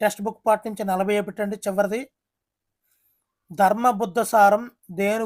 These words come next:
గురించి చెబుతుంది? ధర్మ బుద్ధ, సారీ అండి, బుద్ధ ధర్మసారం దేని గురించి చెబుతుంది? బుద్ధ ధర్మసారం. ఆన్సర్ ఆప్షన్ బి, బుద్ధిని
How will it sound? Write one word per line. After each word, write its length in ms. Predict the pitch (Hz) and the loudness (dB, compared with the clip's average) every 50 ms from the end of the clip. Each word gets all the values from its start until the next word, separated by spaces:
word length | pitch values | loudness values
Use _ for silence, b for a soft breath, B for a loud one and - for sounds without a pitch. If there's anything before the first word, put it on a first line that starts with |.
| 214 | -2
గురించి 260 | 220 214 220 196 - 202 - | -2 -4 -4 -6 -10 -10 -8
చెబుతుంది? 500 | 220 190 196 - 208 196 190 185 196 185 151 - _ _ _ _ _ _ _ _ _ _ _ _ _ _ _ _ _ _ _ _ _ _ _ _ _ _ _ _ _ _ _ _ _ _ _ 180 156 - | -8 -8 -6 -6 -6 -6 -4 -4 -6 -6 -6 -10 _ _ _ _ _ _ _ _ _ _ _ _ _ _ _ _ _ _ _ _ _ _ _ _ _ _ _ _ _ _ _ _ _ _ _ -10 -4 -2
ధర్మ 300 | 180 185 185 180 208 214 214 214 185 170 | 0 0 0 -2 -2 -2 -2 -2 -2 -4
బుద్ధ, 160 | 202 180 160 _ _ _ _ _ _ _ _ _ _ _ _ _ | -10 -12 -14 _ _ _ _ _ _ _ _ _ _ _ _ _
సారీ 220 | - 196 190 202 202 196 | -4 -4 -2 -2 -2 -2
అండి, 120 | 202 220 220 175 165 | -4 -4 -8 -4 -6
బుద్ధ 220 | 190 170 156 226 220 190 214 | -6 -4 0 -2 2 4 4
ధర్మసారం 640 | 202 190 196 214 208 202 - 208 196 202 208 220 233 - _ b b b b _ 185 170 180 | 2 2 2 0 0 2 2 2 4 4 2 -2 -4 -10 _ b b b b _ -14 -8 -4
దేని 300 | 196 208 208 208 220 226 226 214 | -2 -2 -2 -2 -2 -2 -2 -2
గురించి 280 | 208 214 196 180 - 196 185 | -2 -2 -4 -8 -12 -8 -8
చెబుతుంది? 520 | 196 185 190 160 202 185 180 175 190 180 151 - _ _ _ _ _ _ _ _ _ _ _ _ _ _ _ _ _ _ _ _ _ _ _ _ - | -6 -6 -4 -6 -6 -6 -4 -6 -6 -8 -8 -10 _ _ _ _ _ _ _ _ _ _ _ _ _ _ _ _ _ _ _ _ _ _ _ _ -14
బుద్ధ 320 | 185 170 190 185 - 214 214 185 190 | -4 -4 -4 -4 0 0 0 2 2
ధర్మసారం. 640 | 190 185 175 190 185 170 190 180 170 170 170 165 151 - _ _ _ _ _ _ _ _ _ _ _ _ b b b b b b _ _ _ | 0 0 0 -2 -4 -2 -2 -2 -2 -2 -4 -6 -10 -14 _ _ _ _ _ _ _ _ _ _ _ _ b b b b b b _ _ _
ఆన్సర్ 500 | 180 190 208 214 196 - 240 240 240 240 - _ _ _ _ _ _ _ _ _ _ _ | 2 2 2 2 0 2 2 2 2 2 -6 _ _ _ _ _ _ _ _ _ _ _
ఆప్షన్ 380 | - 180 190 - - 214 196 190 185 | -2 -2 -2 0 -2 -6 -4 -2 -2
బి, 120 | 208 214 220 233 233 - _ _ _ _ _ _ | -2 -2 -2 -6 -8 -12 _ _ _ _ _ _
బుద్ధిని 600 | 190 175 175 202 190 160 156 - 233 226 240 247 | -14 -8 -8 -8 -8 -8 -6 -6 -4 -4 -4 -4